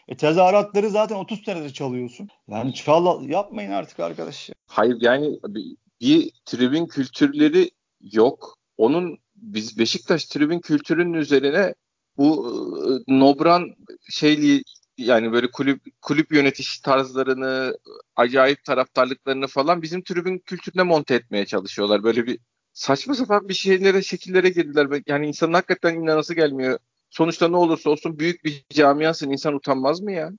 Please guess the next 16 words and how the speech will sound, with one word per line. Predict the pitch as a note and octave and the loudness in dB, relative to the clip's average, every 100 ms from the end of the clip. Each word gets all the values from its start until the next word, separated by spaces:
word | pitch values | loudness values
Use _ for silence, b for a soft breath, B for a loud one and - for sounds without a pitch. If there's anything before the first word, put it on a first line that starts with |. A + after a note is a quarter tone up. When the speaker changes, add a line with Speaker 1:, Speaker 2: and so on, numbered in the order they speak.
| _ _ _ | _ _ _
Speaker 1:
Abi | - G#2+ C3 G#2+ | -12 -2 -2 0
bunların | G#2+ B2 B2+ C#3 C#3+ - | 2 4 4 4 0 -6
zaten | A2+ G2 A#2 C#3 C#3 C#3+ | -6 0 2 2 0 0
dediğin | B2+ A2+ C3 C#3 | 0 2 2 2
gibi, | B2+ G2+ | 2 -2
e, | F#2 - G#2+ A2 A2 A2+ G2 - F2+ - - G#2+ - | -6 -10 -8 -6 -6 -6 -6 -8 -8 -8 -8 -10 -10
şimdi | A2 | -10
çok | - C#3+ | 0 2
eskilere | C#3 C3+ - C#3 C3+ | 2 0 0 2 2
gittiğin | C#3 - G3+ | 0 -2 0
zaman | G3+ D#3+ E3 D3 | 2 0 0 4
daha | D3+ D3+ | 6 6
evvel | D#3 D#3 | 4 0
de | D#3 | -2
görüşmüştük, | D3+ D3 F3+ D#3 - - | -4 -4 -10 -14 -16 -12
konuşmuştuk. | B2 B2+ E3 D#3 - B2 | -6 -6 -6 -10 -10 -12